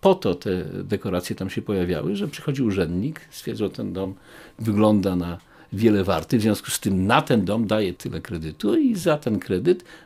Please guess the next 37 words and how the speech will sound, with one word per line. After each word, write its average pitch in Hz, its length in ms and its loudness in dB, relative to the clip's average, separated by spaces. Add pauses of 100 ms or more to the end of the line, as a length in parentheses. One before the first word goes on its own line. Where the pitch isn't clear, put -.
można 131 400 4
było 107 260 -2
znowu 98 420 -4 (220)
rozpocząć 95 500 0
następną 80 460 -8
budowę. - 380 -16 (580)
I - 80 0
tak 139 160 4
dalej, 101 200 2
i - 40 -6
tak 90 160 -6
dalej. 80 220 -12 (160)
A 82 40 -8
ponieważ 147 420 2 (560)
to 104 380 0 (100)
nie 98 220 0
było 131 280 2
tak, 110 280 -2
że, 107 160 -2
e, - 760 -4
ci, - 160 -6
którzy 92 400 -4
te 95 160 -6
domy 92 300 -2
wznosili, 101 440 -2
w 98 60 -6
nich 90 160 -4
mieszkali, 104 440 0
to 98 80 -2
jest - 160 -2
oczywiste, 190 560 -2 (300)
no - 60 -14
to 277 100 0
był 226 140 4
taki 165 360 -2 (380)
tak 127 140 0
zwany 123 300 2